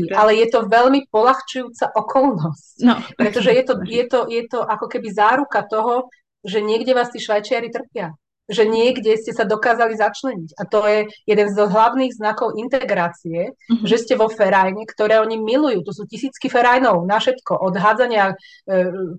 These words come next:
Speaker 2: petangu či bo-, boča po, po hranie kariet. Čiže
Speaker 1: Mhm.
Speaker 2: oni sú naozaj, a vlastne každá skupina žien, ktorá štrikuje v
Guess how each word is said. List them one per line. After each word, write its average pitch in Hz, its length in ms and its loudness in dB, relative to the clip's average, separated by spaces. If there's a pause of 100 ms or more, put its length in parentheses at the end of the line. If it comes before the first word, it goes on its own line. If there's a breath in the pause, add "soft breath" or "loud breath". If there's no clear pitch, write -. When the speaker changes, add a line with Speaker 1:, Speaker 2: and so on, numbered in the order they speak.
Speaker 2:
petangu 233 480 0
či 208 240 -10 (480)
bo-, 220 160 2
boča 262 720 2
po, 202 320 2
po 202 80 0
hranie 196 320 0
kariet. 220 400 -4 (480)
Čiže 240 320 6
Speaker 1:
Mhm. 214 80 -2
Speaker 2:
oni 233 80 -6
sú 220 160 -10
naozaj, 233 400 2
a 196 240 0
vlastne 208 320 -4
každá 214 560 -2 (480)
skupina 233 640 -4
žien, 214 240 -4
ktorá 208 320 -2
štrikuje 220 640 -4
v - 80 -14